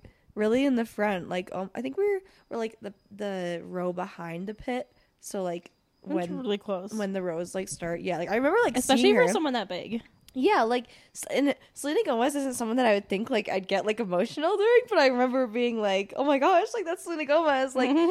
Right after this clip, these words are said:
Speaker 1: you know, you grow up, like, watching Wizards of Waverly Place
Speaker 2: Yeah.
Speaker 1: and all that jazz. So.
Speaker 2: Look at her.
Speaker 1: Yeah, she, she put on a really good show, too, 'cause that's when she was doing, like, her,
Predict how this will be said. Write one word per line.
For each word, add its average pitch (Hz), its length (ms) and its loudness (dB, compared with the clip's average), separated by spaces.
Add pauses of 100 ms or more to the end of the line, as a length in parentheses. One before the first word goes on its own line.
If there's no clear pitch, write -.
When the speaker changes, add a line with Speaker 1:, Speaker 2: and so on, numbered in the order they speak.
(120)
Speaker 1:
you 466 200 4
know, 339 80 12
you 359 180 10
grow 381 160 8
up, 339 80 6
like, 311 100 4
watching 294 340 2
Wizards 226 260 0
of 208 80 -2
Waverly 185 260 -2
Place 180 300 -2
Speaker 2:
Yeah. - 260 -2
Speaker 1:
and 196 220 -4
all 175 160 -4
that 101 240 -6
jazz. 170 500 -6 (320)
So. 190 540 0 (160)
Speaker 2:
Look - 100 -20
at 392 120 -6
her. 349 200 -2 (2750)
Speaker 1:
Yeah, 220 100 -4
she, 233 220 -8
she - 160 -6
put 262 160 2
on 277 140 2
a 381 60 0
really 196 260 -2
good 180 140 -6
show, 165 220 -6
too, - 420 -8
'cause 226 120 -10
that's 190 160 -6
when 208 100 -6
she 208 120 -6
was 202 80 -6
doing, 185 140 -4
like, 180 160 -8
her, 175 340 -6